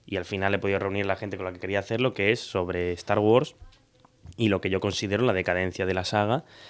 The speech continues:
a partir de las últimas tres películas de lo que se conoce como, eh, la saga Skywalker. O sea, la sa-, todo lo que sería Star Wars está compuesto por nueve películas, digamos, eh, de la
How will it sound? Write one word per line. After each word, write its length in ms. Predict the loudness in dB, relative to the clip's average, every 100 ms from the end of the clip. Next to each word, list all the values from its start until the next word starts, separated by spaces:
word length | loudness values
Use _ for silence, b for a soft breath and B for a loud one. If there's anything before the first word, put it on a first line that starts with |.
| B B B B
a 140 | 4
partir 380 | 6 4 4 2
de 80 | 4
las 220 | 2 0
últimas 400 | -4 0 0 0
tres 180 | -2 -4
películas 460 | -2 -4 2 2 2
de 80 |
lo 140 | -6 -8
que 80 | -8
se 160 | -6
conoce 420 | -4 -4 -2 -2
como, 480 | 2 2 4 0 -2 _ b b b b -4
eh, 300 | -2 0 0
la 100 | -2
saga 240 | -2 0 0
Skywalker. 640 | 2 2 2 0 -2 -6 _ _
O 40 |
sea, 300 | -10 -10 -10 -14 -16
la 140 | -14 -8
sa-, 220 | -6 -6
todo 200 | 0 2
lo 80 | 2
que 100 | 0
sería 220 | -2 -2
Star 220 | -2 -2
Wars 220 | 2 2 2
está 180 | -2
compuesto 460 | 0 -2 -2 -4 -6
por 120 | -4
nueve 220 | 0 2 4
películas, 640 | 4 4 2 0 0 -4
digamos, 600 | -4 -2 -2 -2 -4 -10 b b -8
eh, 120 | -8 -6
de 160 | -8
la 440 | -4 -4 -4 -10